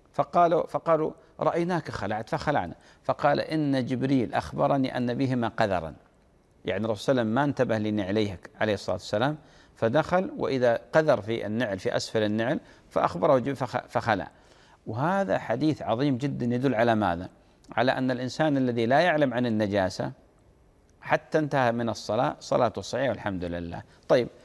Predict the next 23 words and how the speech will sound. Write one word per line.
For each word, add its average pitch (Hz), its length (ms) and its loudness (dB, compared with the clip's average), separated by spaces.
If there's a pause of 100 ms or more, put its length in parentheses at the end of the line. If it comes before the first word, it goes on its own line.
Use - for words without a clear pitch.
(220)
يمكن 214 260 0
عندنا 170 320 0
مسألة 147 320 0
أخرى، 127 260 -2 (420)
وهو 131 220 2
الإنسان 196 420 0
يصلي 139 600 0 (600)
الآن 160 340 4
شاف 190 320 2
النجاسة 101 520 -2 (640)
على 117 220 0
ثوبه 120 340 0
أو 104 120 0
على 107 220 2
بدنه، 92 400 -4
مثل 147 320 0 (180)
ح-، 120 500 -2
يعني 95 320 -6
حادثة 120 540 0
النبي 107 300 -2
عليه 95 160 -2
الصلاة 95 360 -2
والسلام، - 320 -10